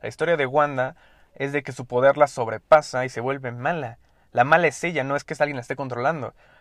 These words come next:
Aquí en este caso Agatha usó su influencia para controlarla y que sacara sus poderes. Sin embargo, la crea-, la, que la causante de crear esta realidad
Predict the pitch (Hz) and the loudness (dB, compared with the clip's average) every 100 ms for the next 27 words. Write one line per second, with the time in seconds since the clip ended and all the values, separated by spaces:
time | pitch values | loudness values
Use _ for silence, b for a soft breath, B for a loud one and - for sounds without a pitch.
0 | b 131 165 185 - 156 156 151 156 147 | b -4 -2 -4 -4 4 6 6 6 8
1 | 147 143 139 139 - 127 - 123 131 135 | 8 8 8 6 6 -8 -4 0 2 4
2 | 135 127 123 113 110 b b b b - | 4 4 2 -2 -8 b b b b -10
3 | 139 135 143 147 151 - 120 117 120 117 | -6 0 0 2 4 6 6 4 -2 -2
4 | 127 127 131 139 143 - 143 143 156 180 | 6 8 8 8 6 4 -6 -8 -8 -10
5 | _ _ - - 127 127 135 127 127 139 | _ _ -18 -8 -2 2 2 0 2 2
6 | 151 127 123 127 135 151 127 127 120 123 | 2 -2 -4 2 4 4 2 2 4 4
7 | 135 123 117 113 120 117 117 113 123 123 | 2 0 0 -2 -4 0 0 0 -2 -2
8 | 147 160 139 123 - 123 135 131 131 131 | 0 0 2 -2 2 2 4 2 2 2
9 | 139 131 | 2 2